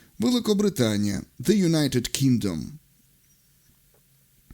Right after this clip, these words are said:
Давайте повторимо. The United States of America. The United Kingdom.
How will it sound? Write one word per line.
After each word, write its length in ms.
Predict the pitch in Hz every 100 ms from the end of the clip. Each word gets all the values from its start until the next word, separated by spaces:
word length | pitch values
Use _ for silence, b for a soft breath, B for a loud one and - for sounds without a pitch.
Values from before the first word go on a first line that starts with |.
| - _ _ _ _ _ _ _ _ b b b b b b _
Давайте 560 | - 107 110 98 95 117
повторимо. 640 | 110 - 98 98 101 95
The 380 | - 117 175 170
United 340 | 139 120 113
States 380 | - 123 110 -
of 80 | -
America. 600 | 107 123 120 - 87 87 - _ _ _ _ _ _ _ _ _ _ _ _ _ - b b b b b b _ _ _ _ -
The 360 | 117 180 185
United 540 | 143 135 127 104 - -
Kingdom. 500 | 135 117 101 78